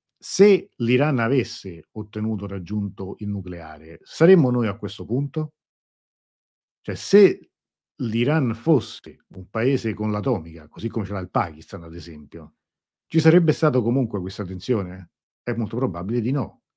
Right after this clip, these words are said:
Cioè, è molto probabile che una forma di equilibrio dovuto appunto alla deterrenza del nucleare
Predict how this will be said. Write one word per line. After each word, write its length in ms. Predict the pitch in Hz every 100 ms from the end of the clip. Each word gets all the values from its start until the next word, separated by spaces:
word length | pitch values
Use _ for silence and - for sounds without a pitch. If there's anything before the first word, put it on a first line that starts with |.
| _ _
Cioè, 120 | 92
è 40 |
molto 160 | 107 117
probabile 500 | 117 117 110 98 95
che 60 | 98
una 220 | 101 95
forma 580 | 135 135 107 95 87 85 _ _ _ _ _ _ _ _ _ _ _
di 420 | 110 120 104 - _ _ _
equilibrio 1000 | - 87 113 170 151 90 95 90 78 -
dovuto 440 | 95 107 120 104 95
appunto 340 | - 120 98
alla 100 | 92
deterrenza 640 | 104 101 117 123 98 -
del 120 | 98 113
nucleare 720 | 156 180 101 78 82 98